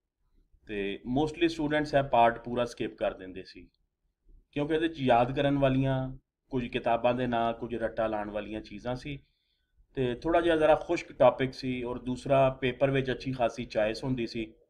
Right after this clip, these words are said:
ਜਿਹਦੀ ਵਜ੍ਹਾ ਤੋਂ ਇਹ ਪਾਰਟ ਸਕਿਪ ਕਰ ਦਿੱਤਾ ਜਾਂਦਾ ਸੀ।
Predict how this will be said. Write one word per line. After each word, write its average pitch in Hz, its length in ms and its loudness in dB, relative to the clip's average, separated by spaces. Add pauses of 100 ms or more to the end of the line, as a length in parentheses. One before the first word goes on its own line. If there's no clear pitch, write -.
(420)
ਜਿਹਦੀ 127 220 2
ਵਜ੍ਹਾ 123 280 4
ਤੋਂ 127 300 -6 (240)
ਇਹ 120 60 6
ਪਾਰਟ 113 320 6
ਸਕਿਪ - 320 -6
ਕਰ 104 160 0
ਦਿੱਤਾ 101 280 -8
ਜਾਂਦਾ 90 320 -12
ਸੀ। 87 220 -20